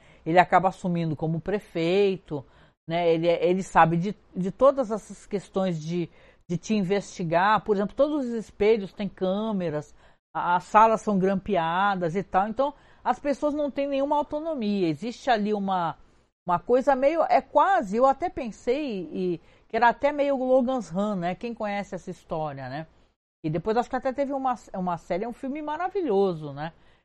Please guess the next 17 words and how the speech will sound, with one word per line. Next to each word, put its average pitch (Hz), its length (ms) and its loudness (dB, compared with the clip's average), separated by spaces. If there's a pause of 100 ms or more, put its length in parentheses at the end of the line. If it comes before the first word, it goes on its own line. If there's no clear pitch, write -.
(240)
E 139 40 -14
tal, 139 420 -2
que 131 680 -6
a 139 80 -4
gente 156 240 -8
gosta 180 400 2
muito 185 260 0
e 220 40 -2
menciona 202 560 -4
sempre, 160 440 -6
né? 135 240 -10 (460)
Dessas 175 340 0
distopias 180 680 -2
aí 160 160 0
pós-apocalípticas 143 1300 -4
e 135 40 -16
tal. 139 340 -4